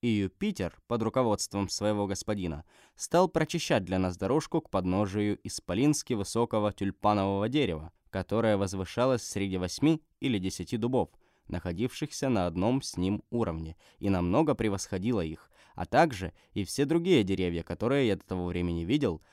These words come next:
красотою листвы и формы, широким распространением своих ветвей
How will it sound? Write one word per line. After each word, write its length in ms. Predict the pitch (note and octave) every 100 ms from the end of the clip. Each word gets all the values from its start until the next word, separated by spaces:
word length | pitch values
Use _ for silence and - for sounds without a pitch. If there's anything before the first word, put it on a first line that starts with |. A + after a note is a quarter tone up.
| _ -
красотою 560 | F#2+ F2+ G2+ A#2 A2+
листвы 400 | G#2 G2+ G2 G2+
и 40 | F#2+
формы, 460 | - D3+ A2+ E2 - _ _
широким 720 | - A#2+ C#3 D3 - A2 G#2
распространением 1160 | A#2 B2 - A#2 A2+ - B2 B2+ A2+ G2+ F#2+
своих 400 | - G2+ G2 -
ветвей 480 | F#2+ F#2+ A2+ D#3+ E3+